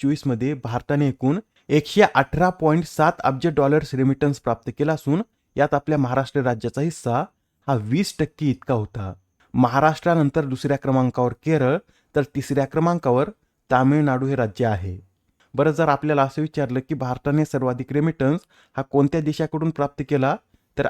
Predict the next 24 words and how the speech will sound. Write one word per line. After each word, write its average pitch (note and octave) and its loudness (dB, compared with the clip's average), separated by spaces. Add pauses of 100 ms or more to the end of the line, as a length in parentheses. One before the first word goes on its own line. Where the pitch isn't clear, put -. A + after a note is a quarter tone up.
अमेरिका D3+ 2 (380)
या B2+ 2
देशाकडून D3+ -2
भारताने C3 -2
सर्वाधिक C3 -4 (140)
सत्तावीस E3 0
पॉइंट D#3 0
सात D#3 0 (160)
टक्के D#3 -2
रेमिटन्स D3 0
प्राप्त - -6
केला A2 0
आहे. F#2+ -6 (520)
पुढील D#3+ 4
प्रश्न D#3 -2
पहा, A#2+ -2 (720)
भारतीय F#3+ 6
राष्ट्रीय F#3+ 6
कला E3 4 (260)
आणि D#3 6
सांस्कृतिक F#3 2
वारसा E3 4
संस्थेच्या E3 0
अध्यक्षपदी C3+ 0